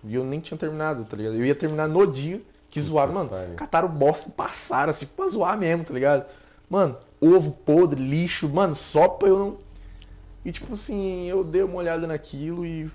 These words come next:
Speaker 1: poxa, e eu não terminei. E tá lá, incompleto e todo sujo. Só que, tipo assim, é, é doido essa coisa, né, mano? Essa experiência. Porque você para pra pensar assim, pô, é, será que é tão meu assim, tá ligado?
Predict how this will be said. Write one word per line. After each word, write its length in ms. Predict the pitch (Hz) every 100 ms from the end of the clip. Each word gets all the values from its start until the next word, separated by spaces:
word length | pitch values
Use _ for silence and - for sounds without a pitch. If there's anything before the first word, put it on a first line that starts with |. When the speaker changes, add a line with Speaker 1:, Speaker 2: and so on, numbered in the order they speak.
| - - - - - - -
Speaker 1:
poxa, 320 | 90 - - - - - - - - _ _ _ _ _ _ -
e 80 | 131
eu 80 | 139
não 100 | 151
terminei. 480 | 165 175 160 120 - _ _ - - _ _ _ -
E 100 | 127 - _
tá 80 | - -
lá, 120 | 160
incompleto 600 | 151 170 165 143 151 -
e 20 |
todo 240 | - 175
sujo. 340 | - 156 127 - - -
Só 140 | - 170
que, 80 |
tipo 140 | - 190
assim, 280 | - 175 160 - - - - - _
é, 380 | - 143 143 143
é 60 | 170
doido 280 | 156 180 180
essa 200 | 160 147
coisa, 280 | - 143 139
né, 120 | 143
mano? 240 | 143 123
Essa 240 | 117 113 131
experiência. 720 | - 143 135 131 123 120 107 - _ -
Porque 160 | 131
você 180 | 143 156
para 200 | 147 147
pra 100 | 151
pensar 300 | 151 143 143
assim, 180 | 139 135
pô, 300 | - 151 127 - _ _ _
é, 440 | - 107 110 101 - -
será 420 | - - 135 131
que 140 | 143 147
é 20 |
tão 240 | - 156
meu 320 | 139 127 151 127
assim, 300 | - 139 160
tá 120 | 113
ligado? 360 | 110 123 120